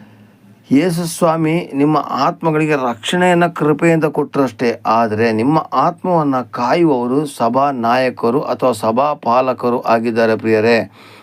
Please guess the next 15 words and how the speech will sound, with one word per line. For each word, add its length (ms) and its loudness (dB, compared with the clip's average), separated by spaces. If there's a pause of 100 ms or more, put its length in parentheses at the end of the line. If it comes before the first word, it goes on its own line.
(100)
ಹಾಗಾದರೆ 520 0
ಅವರು 340 0
ಸಂತೋಷದಿಂದ, 880 0
ವ್ಯಸನ 480 0
ಪಡದಂತೆ 460 -2
ಸಂತೋಷದಿಂದ 880 0
ನೀವು 240 0
ಇದನ್ನು 220 0
ಮಾಡಿ. 680 0 (360)
ಅವ್ರ 160 2
ವ್ಯಸನ 360 0
ಹೊಂದಿದ್ರೆ 360 2
ನಿಮ್ಮ 180 2
ಕುಟುಂಬಕ್ಕೆ 800 -2
ಪ್ರಯೋಜನ 540 -2